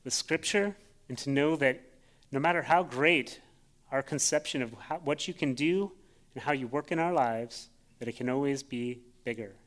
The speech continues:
and expanded. And just let Scripture work on us that way. Let worship work on us that way. Let our own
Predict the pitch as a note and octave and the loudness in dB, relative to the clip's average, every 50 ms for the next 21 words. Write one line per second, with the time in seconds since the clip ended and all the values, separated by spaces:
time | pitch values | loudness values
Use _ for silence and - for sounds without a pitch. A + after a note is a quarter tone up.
0 | _ _ - _ _ _ _ - A2 A2 G#2+ - - - - A2+ A2+ A2 A2 G#2 | _ _ -20 _ _ _ _ -12 -12 -12 -8 -8 -8 -8 -6 -6 -6 -6 -6 -8
1 | G2 G2 - - _ _ _ _ _ _ _ B2 A2+ B2 - - C3+ C3+ C3+ - | -12 -18 -20 -20 _ _ _ _ _ _ _ -12 -10 -8 -6 -4 -4 -4 -4 -6
2 | - - C3+ - - - A#2+ A2 B2 B2+ B2 - A#2+ G#2+ G#2 G#2 - - A2 A2 | -8 -10 -12 -10 -10 -10 -8 -8 -8 -8 -6 -6 -8 -8 -8 -12 -14 -16 -16 -14
3 | A#2 G#2+ G#2+ G#2 - - - - - - - - A2+ A2 A#2+ A#2 C3+ C#3+ - - | -12 -12 -12 -12 -14 -18 -20 -20 -20 -12 -6 -6 -6 -4 -2 -4 -2 -2 -2 -4
4 | E3 - - - D#3+ - - F3 E3 E3+ E3 D#3+ D#3+ - - F3 E3 D#3+ D#3 D#3+ | -4 -4 -4 -8 -8 -4 -2 0 0 0 0 -2 -4 -4 -4 -2 -2 -2 -4 -4
5 | D#3+ E3 F3 - - _ _ _ _ - B2+ A#2+ A#2+ A#2+ B2 B2 C3 C3+ C#3 C#3+ | -4 -8 -10 -14 -20 _ _ _ _ -4 -2 0 2 2 2 2 2 4 2 2
6 | C#3+ C#3+ | 0 -2